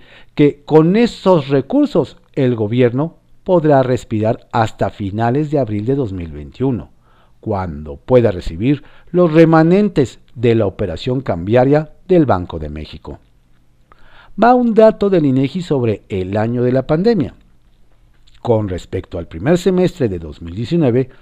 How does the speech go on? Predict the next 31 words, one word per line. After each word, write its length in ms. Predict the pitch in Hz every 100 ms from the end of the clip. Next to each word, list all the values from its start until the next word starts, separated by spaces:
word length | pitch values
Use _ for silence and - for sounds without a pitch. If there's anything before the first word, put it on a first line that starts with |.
| - - - -
la 200 | 165 165
cantidad 440 | 165 156 151 123
de 120 | 135 135
cadáveres 580 | 143 131 123 139 - - -
inhumados 680 | 208 208 175 107 92 - _
entre 360 | 92 85 85 76
enero 240 | 90 113
y 40 | 107
junio 340 | 117 117 117
de 100 | 113
dos 180 | 127 120
mil 160 | 147
veinte 380 | 131 120 113 147 - _ _ _
aumentó 720 | 156 175 175 135 110 131 147 123
veinte 460 | 110 127 135 139
punto 380 | 135 110 110 110
dos 200 | 104 104
por 160 | - 110
ciento. 440 | - 78 - - _ _ _ _ - - -
En 320 | 180 185 -
tanto, 460 | 175 147 113 80 - _ -
la 320 | 139 131 120
cantidad 560 | 120 113 98 98 120 120
de 160 | 98
cadáveres 640 | - 87 95 123 117 85 -
cremados 560 | 82 90 120 98 - - -
o 220 | 90 85
incinerados 960 | 71 67 - 190 240 196 110 123 - _ _ _ -
registró 580 | 110 104 98 85 - 123
un 140 | 101
aumento 600 | 82 87 143 143 147 147